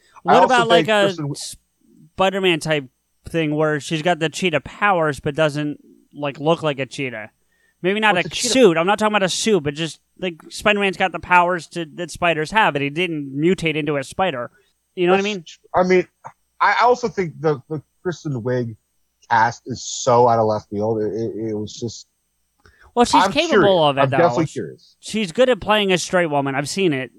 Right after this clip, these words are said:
Speaker 2: so she's good at it. I think it's gonna be okay.
Speaker 1: I think she could be a better, a better dramatic actress than I, I was never overly fond of her as a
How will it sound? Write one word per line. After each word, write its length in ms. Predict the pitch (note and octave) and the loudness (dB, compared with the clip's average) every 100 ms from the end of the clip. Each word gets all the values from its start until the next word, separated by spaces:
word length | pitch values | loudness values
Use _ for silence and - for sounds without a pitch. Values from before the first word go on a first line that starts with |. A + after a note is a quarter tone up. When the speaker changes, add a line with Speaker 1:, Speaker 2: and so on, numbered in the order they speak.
| - | -20
Speaker 2:
so 320 | - E3+ D#3 | -4 0 0
she's 260 | D3 F#3+ D3+ | 0 -6 -4
good 200 | F3+ G3+ | -2 0
at 180 | C#3 C#3 | -2 -2
it. 20 | |
I 100 | F3 | -4
think 140 | A3+ A3+ | -4 -8
it's 80 | |
gonna 80 | A3 | -6
be 100 | A3+ | -4
okay. 380 | F#3+ E3+ A#2+ - _ _ _ _ _ _ - | -2 -4 -6 -14 _ _ _ _ _ _ 0
Speaker 1:
I 100 | F3 | 2
think 160 | B3 A#3 | 2 0
she 140 | A3 | -4
could 120 | G#3 | 2
be 80 | G3 | 4
a 40 | |
better, 160 | E3+ D3+ - - | 4 2 0 -2
a 60 | C3 | 2
better 540 | C#3+ C3+ C3 A#2+ G#2 - _ _ _ _ _ _ _ | 4 6 6 4 0 -8 _ _ _ _ _ _ _
dramatic 400 | - C3 C3 A#2+ | -2 2 2 2
actress 380 | A#2+ A2+ - G#2+ | 0 -2 -2 -6
than 180 | A2 G#2 - | -6 -4 0
I, 140 | E3 | 2
I 160 | - F#3 | 4 4
was 120 | G#3 | 4
never 220 | A#3+ G#3+ | 4 4
overly 200 | F3+ C#3+ | 2 0
fond 220 | - B2+ | 0 0
of 60 | A#2 | 2
her 60 | |
as 80 | |
a 40 | A2 | -2